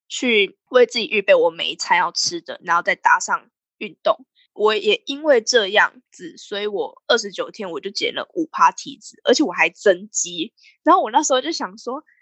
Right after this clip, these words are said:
诶，那其实我也不一定需要靠代餐啊，因为我减了五趴体脂，比我喝代餐的时候还要快，而且我的肌肉量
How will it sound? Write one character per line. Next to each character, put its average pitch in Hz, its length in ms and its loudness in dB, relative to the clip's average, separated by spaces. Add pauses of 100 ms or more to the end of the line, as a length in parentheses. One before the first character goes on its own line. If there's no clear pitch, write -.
(200)
诶， 302 180 -8 (140)
那 370 180 0
其 233 160 -10
实 208 160 -4
我 214 240 2
也 160 160 4
不 226 140 -6
一 - 20 0
定 185 240 -12
需 - 160 -12
要 170 160 0
靠 - 340 2
代 - 220 2
餐 139 320 -12
啊， 277 220 -18
因 226 180 -12
为 233 220 -4 (340)
我 185 300 0 (120)
减 196 220 2
了 185 100 -4
五 180 140 -2
趴 - 220 0
体 180 200 -10
脂， 175 340 -10
比 190 120 -10
我 196 220 -4
喝 208 200 -4
代 202 200 2
餐 190 200 -8
的 165 120 -12
时 - 120 -10
候 170 100 -6
还 - 200 -6
要 170 160 -2
快， - 300 -2
而 220 80 0
且 233 120 2
我 196 140 4
的 156 100 -4
肌 196 140 -8
肉 214 140 0
量 190 180 -8